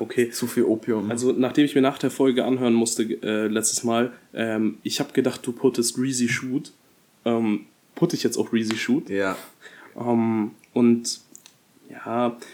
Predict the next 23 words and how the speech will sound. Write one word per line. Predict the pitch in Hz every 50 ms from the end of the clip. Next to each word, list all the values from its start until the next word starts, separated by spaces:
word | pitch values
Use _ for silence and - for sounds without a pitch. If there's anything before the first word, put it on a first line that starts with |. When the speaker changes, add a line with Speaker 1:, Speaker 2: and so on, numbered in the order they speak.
| - - -
Speaker 1:
äh, | 117 120 120 117 120 117 117
The | - 117
Most | 120 120 127 156 196 208 - - -
von | - - 127 120 117
Descent, | 127 147 165 - - 120 110 120 139 170 175 175 - _ _ _ - - 135
das | - 117 - -
ist | 123 - -
so | 120 113 110 110 104 - - _ _ _ _ _ _ _ _ _ _ _ _ _ _
der | - 117 117 113 113 117 - - _ _ _ _ _ _ -
kleine | - - 135 135 139 131
Bruder | 123 123 143 170 180 190 202 202 - - _
vom | - - - 123
Producer | 120 - 123 120 123 156 165 - - 131
von | 120 - 123 123 123 120
Yeet. | 127 147 185 214 - - - _ _ _ _ _ _ _ _ _ _ _ _ _ _ _ _ _ _ _ _ -
Banger-Song. | 170 180 202 233 233 233 214 190 185 - - 175 165 156 151 190 240 - - - _
Speaker 2:
Ah, | - 117 110
welcher | 113 131 135 - 127 95
Producer | - 120 107 104 110 107 - 110
von | 104 - 110 107
Yeet? | 110 110 113 113
Speaker 1:
Äh, | 123 123 123 120 120 117
Speaker 2:
Ben, | 117